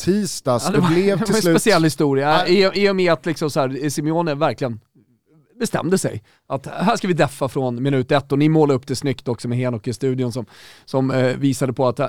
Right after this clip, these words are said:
Speaker 2: har gått tjugo sekunder, <laughs> eller vad det nu var.
Speaker 1: Ja.
Speaker 2: Och här står Real Madrid liksom, dels superlågt, men också med typ,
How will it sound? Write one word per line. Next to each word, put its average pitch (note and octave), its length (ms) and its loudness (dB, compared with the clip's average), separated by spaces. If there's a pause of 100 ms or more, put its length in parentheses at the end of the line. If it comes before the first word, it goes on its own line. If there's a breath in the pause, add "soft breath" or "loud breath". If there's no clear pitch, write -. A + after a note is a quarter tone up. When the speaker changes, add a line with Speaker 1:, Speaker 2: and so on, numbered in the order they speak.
Speaker 2:
har D#3+ 140 2
gått C#3+ 160 0
tjugo B2+ 400 -2
sekunder, A2 640 -2
<laughs> - 80 -8
eller C3 140 -2
vad B2+ 180 -4
det C3 60 2
nu C3+ 60 0
var. A#2 260 -10
Speaker 1:
Ja. A2 220 -6
Speaker 2:
Och C3 160 2
här D#3 280 0
står C3+ 380 2
Real B2 420 0
Madrid A2+ 360 -4 (220)
liksom, G#2 200 -10 (120)
dels E3+ 280 2
superlågt, C3 760 0
men B2+ 240 -2
också C#3 260 -4
med A#2 240 -2 (300 soft breath)
typ, - 140 -8